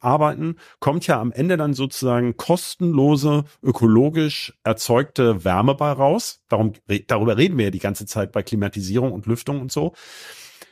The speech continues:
Und damit könnte man ja sinnvoll was anstellen. Jetzt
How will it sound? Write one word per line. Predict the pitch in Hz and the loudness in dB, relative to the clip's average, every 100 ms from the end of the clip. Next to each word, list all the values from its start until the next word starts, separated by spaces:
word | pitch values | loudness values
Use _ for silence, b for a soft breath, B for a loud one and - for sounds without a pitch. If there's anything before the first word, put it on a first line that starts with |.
| B | B
Und | 143 147 | 2 4
damit | 147 143 | 2 0
könnte | - 151 180 | 2 2 4
man | 156 156 | 2 4
ja | 143 | 2
sinnvoll | 120 131 139 139 | 4 2 4 2
was | 117 113 | 2 0
anstellen. | - 113 117 - 82 82 - B B B B B | 2 2 2 0 -2 -2 -8 B B B B B
Jetzt | - 110 - - | -4 -4 -4 -16